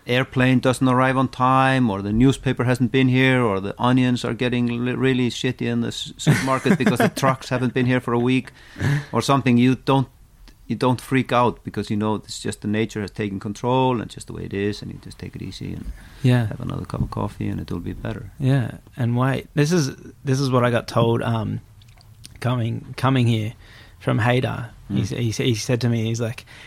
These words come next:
Speaker 2: he actually said this several times, um, before I got here. He's like, "Just, just remember, like, we'll go on many missions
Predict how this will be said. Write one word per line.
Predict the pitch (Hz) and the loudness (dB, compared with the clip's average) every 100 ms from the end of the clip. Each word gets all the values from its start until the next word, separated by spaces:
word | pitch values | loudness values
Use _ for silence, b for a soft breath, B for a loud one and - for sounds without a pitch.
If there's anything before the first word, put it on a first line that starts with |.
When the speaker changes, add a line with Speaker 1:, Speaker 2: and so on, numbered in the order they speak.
| B | B
Speaker 2:
he | 156 | -2
actually | 196 254 | 0 0
said | - - 123 | 2 2 2
this | 113 | 0
several | - - - 127 127 117 | -2 -2 2 2 4 2
times, | 123 117 107 104 - B B B | 2 0 0 -4 -6 B B B
um, | - 120 110 107 107 - - | -4 -2 0 -2 -4 -8 -4
before | 120 - 120 | -2 2 2
I | 113 | 2
got | 110 113 | 0 0
here. | 113 110 | 0 -2
He's | 110 | -2
like, | 113 113 - | -4 -6 -4
"Just, | 131 - - | -2 -2 0
just | 135 - | 0 4
remember, | 135 127 135 113 107 B B B | 4 4 4 2 0 B B B
like, | - 117 117 - - b b - | -4 -2 -4 -10 -20 b b 0
we'll | 123 127 | 4 4
go | 120 | 4
on | 123 117 117 | 4 2 2
many | 127 131 | 4 4
missions | 123 120 - 113 107 110 - | 4 4 2 -2 -4 -6 -8